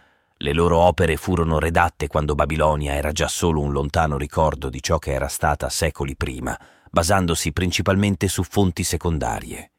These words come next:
Fra i testi di questi autori, la descrizione più dettagliata si trova nel secondo libro della Biblioteca Storica di Diodoro Siculo, che scrive:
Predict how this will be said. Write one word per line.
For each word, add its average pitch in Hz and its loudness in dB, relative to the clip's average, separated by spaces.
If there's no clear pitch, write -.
Fra 156 2
i 139 4
testi 165 2
di 90 0
questi 95 0
autori, 80 0
la 95 0
descrizione 117 2
più 98 -2
dettagliata 98 0
si - -6
trova 117 4
nel 107 4
secondo 147 2
libro 92 2
della 71 -2
Biblioteca 82 0
Storica 110 2
di 135 -4
Diodoro 147 4
Siculo, - -4
che 135 0
scrive: 92 2